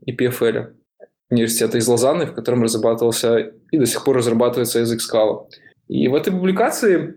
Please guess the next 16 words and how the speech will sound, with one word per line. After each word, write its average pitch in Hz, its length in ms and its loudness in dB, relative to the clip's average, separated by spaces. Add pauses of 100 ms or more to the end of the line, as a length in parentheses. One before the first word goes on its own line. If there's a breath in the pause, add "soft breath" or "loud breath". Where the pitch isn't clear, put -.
(160)
я 139 160 2
увидел 151 260 2
всё - 160 -2
то 147 120 0
же 143 80 2
самое, 135 520 -2 (140)
что - 200 -8
было 135 180 0
с 131 60 -2
таким, 135 380 0
с - 80 0
таким 165 240 0
трудом 139 640 0
сделано 127 480 0
для 117 140 0
C-Sharp. 151 580 -2